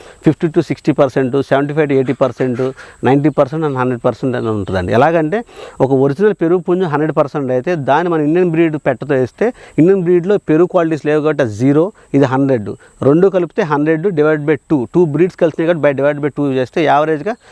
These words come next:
ఫిఫ్టీ పర్సెంట్ పెరుగు క్వాలిటీస్ వచ్చే అవకాశం ఉంది. ఫిఫ్టీ రావచ్చు, సిక్స్టీ రావచ్చు, ఫార్టీ ఫైవ్ కూడా రావచ్చు. So ఆ వచ్చిన ఫిఫ్టీ పర్సెంట్ పెరుగు పెట్టని మళ్ళీ ఒరిజినల్ పెరుగు పుంజుతో క్రాస్ చేస్తే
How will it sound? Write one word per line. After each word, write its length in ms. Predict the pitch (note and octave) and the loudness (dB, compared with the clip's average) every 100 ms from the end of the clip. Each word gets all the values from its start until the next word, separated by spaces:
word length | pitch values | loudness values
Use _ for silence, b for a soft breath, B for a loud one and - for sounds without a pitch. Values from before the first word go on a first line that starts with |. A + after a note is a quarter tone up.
| B B | B B
ఫిఫ్టీ 260 | F#3+ - G3 | -4 -2 0
పర్సెంట్ 400 | F3+ E3 G3+ E3 | 0 0 -2 0
పెరుగు 160 | D#3+ | 0
క్వాలిటీస్ 400 | D3+ C#3+ C#3 - | 2 0 -2 -4
వచ్చే 240 | D3 - C#3 | -4 0 0
అవకాశం 380 | B2 C#3 A#2 | 0 -4 -4
ఉంది. 180 | G#2 F#2+ | -10 -8
ఫిఫ్టీ 300 | - C3 D#3+ | -8 -2 0
రావచ్చు, 340 | D#3 D3+ D3 E3+ | 2 0 -2 -8
సిక్స్టీ 300 | C#3+ - D#3 | -10 -4 0
రావచ్చు, 360 | D3+ D3+ - | 0 0 -4
ఫార్టీ 300 | - C#3 C3+ | -2 -2 -2
ఫైవ్ 160 | D3 D3 | -2 0
కూడా 160 | C#3+ | 0
రావచ్చు. 440 | A2+ G#2 G2 _ - _ B B B B B - | -2 -6 -8 _ -20 _ B B B B B 2
So 80 | G#3 E3 | 2 4
ఆ 100 | E3 | 2
వచ్చిన 340 | E3+ - B3+ | 0 -2 -2
ఫిఫ్టీ 280 | G#3 F3 A3+ | -2 0 -2
పర్సెంట్ 460 | - G3+ - A3+ - | 0 -2 -2 -6 0
పెరుగు 200 | F#3 G#3+ | 0 0
పెట్టని 480 | F#3 D3 E3 D#3 A3 | -2 -2 0 -2 -2
మళ్ళీ 260 | D3+ E3+ | 0 0
ఒరిజినల్ 340 | G3+ E3+ F3 G#3 E3+ | 2 0 0 0 2
పెరుగు 220 | E3+ F#3 F#3 | 0 0 -2
పుంజుతో 300 | E3+ - E3+ | -4 0 -2
క్రాస్ 360 | C3+ C3+ - | 0 -2 0
చేస్తే 260 | C#3+ - A3+ | -6 -4 -6